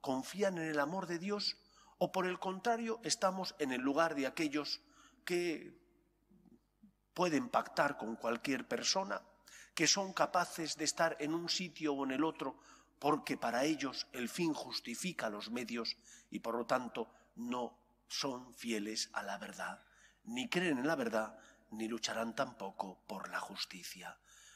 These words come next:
Nosotros debemos amar a Dios por encima de todo. Y lo importante no es ni el cumplimiento ritual de unas normas que nos conceda la justificación,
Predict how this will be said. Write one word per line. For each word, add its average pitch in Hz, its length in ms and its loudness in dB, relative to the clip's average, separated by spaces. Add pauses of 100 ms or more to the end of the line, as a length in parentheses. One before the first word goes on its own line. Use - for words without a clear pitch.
(120)
Nosotros 156 760 -2 (160)
debemos 117 420 -2
amar 110 240 0
a 110 60 0
Dios 113 320 -2
por 104 220 -6
encima 190 680 -4
de 107 140 -10
todo. 92 420 -10 (500)
Y 170 120 0
lo 208 80 4
importante 247 840 0 (380)
no 185 260 0
es 185 400 0 (240)
ni 151 260 0
el 120 140 2
cumplimiento 143 680 0
ritual 127 500 2
de 120 80 -2
unas 113 240 0
normas 120 580 0 (240)
que 135 120 2
nos 131 220 2
conceda 131 580 0
la 113 120 4
justificación, 120 1080 0